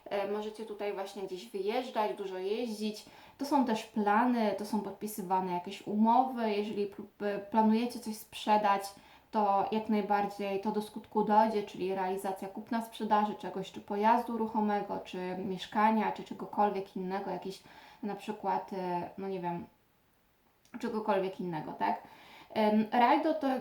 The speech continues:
ogólnie dużo będzie się działo. Tutaj możecie mieć taki troszkę mętlik w głowie, bo za dużo, mm, za dużo czynników zewnętrznych będzie oddziaływało na Wasze życie. To jest taki roller coaster, raz będzie dobrze, raz będzie troszeczkę, e, może trudniej.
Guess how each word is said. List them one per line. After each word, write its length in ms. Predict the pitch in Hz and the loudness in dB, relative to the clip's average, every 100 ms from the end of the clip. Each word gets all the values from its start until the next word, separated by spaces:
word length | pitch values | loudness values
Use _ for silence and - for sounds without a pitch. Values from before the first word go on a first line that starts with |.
| 254 - | -4 -8
ogólnie 340 | 233 254 262 233 | -4 2 2 4
dużo 280 | 269 254 | 0 0
będzie 260 | 233 233 214 | 0 2 0
się 180 | 214 202 | -2 -2
działo. 400 | 208 180 170 - | 2 2 2 -2
Tutaj 420 | 226 220 220 220 | -4 2 4 6
możecie 400 | 214 220 214 214 | 6 4 0 0
mieć 180 | 208 208 | 0 -2
taki 220 | 202 214 | -8 -10
troszkę 340 | 214 214 - 208 | -10 -10 -4 0
mętlik 420 | 226 262 262 220 | 2 2 0 -6
w 100 | 214 | -6
głowie, 540 | - 214 220 208 208 | 0 2 4 2 0
bo 220 | 208 196 - | 0 -2 -2
za 160 | 214 220 | -6 -4
dużo, 540 | 240 233 220 214 - | -4 -2 4 4 4
mm, 320 | 214 208 208 - - - _ | 0 -2 -2 -8 -20 -20 _
za 100 | 254 | -4
dużo 300 | 240 302 294 | 0 0 0
czynników 640 | 285 262 254 262 254 233 | -2 -4 -6 -6 -8 -8
zewnętrznych 640 | 240 214 220 226 220 226 208 | -4 -2 0 -2 -2 -4 0
będzie 280 | 214 208 208 | 0 2 0
oddziaływało 560 | - 208 202 208 202 | -2 -2 0 0 0
na 100 | 196 | -2
Wasze 300 | 196 202 - | -4 -8 -8
życie. 400 | 185 175 - - - - | -8 -8 -8 -8 -8 -8
To 120 | 233 | -2
jest 140 | 214 - | -2 -4
taki 240 | 214 208 | -4 -4
roller 340 | 196 190 - | -2 -2 -4
coaster, 400 | - 240 - 214 | 2 2 4 0
raz 260 | 202 202 196 | 0 -4 -4
będzie 220 | - 214 | -6 -4
dobrze, 340 | 240 254 247 214 | 2 2 2 0
raz 200 | 202 - | -2 -2
będzie 240 | 190 - | -8 -8
troszeczkę, 520 | - - - - 185 - - - - - | -12 -12 -14 -6 -6 -6 -14 -20 -20 -6
e, 200 | 202 196 | -4 -2
może 240 | 190 190 | -4 -4
trudniej. 640 | - 277 269 262 240 226 | -6 -2 2 2 2 -2